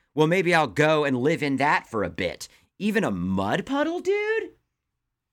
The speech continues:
A mud puddle? So we're talking baby gators are what, just out loose? They're gonna climb in your window and wind up in your bathtub? What?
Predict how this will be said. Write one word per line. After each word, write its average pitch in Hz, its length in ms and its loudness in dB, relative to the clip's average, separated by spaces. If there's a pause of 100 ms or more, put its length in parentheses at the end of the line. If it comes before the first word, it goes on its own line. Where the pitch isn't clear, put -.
(440)
A 139 120 2
mud 110 640 0
puddle? 415 580 2 (760)
So 190 220 4
we're 175 160 -4
talking 190 340 0
baby 160 320 0
gators 190 600 0 (400)
are 147 120 2
what, 160 200 2
just 127 240 -6
out 147 260 2
loose? 170 540 0 (440)
They're 156 100 2
gonna 180 160 0
climb 175 360 2
in 190 120 -4
your 165 120 0
window 185 380 2
and 139 120 0
wind 143 220 2
up - 120 -6
in 160 100 -2
your 110 100 -2
bathtub? 240 840 0 (1000)
What? 123 640 0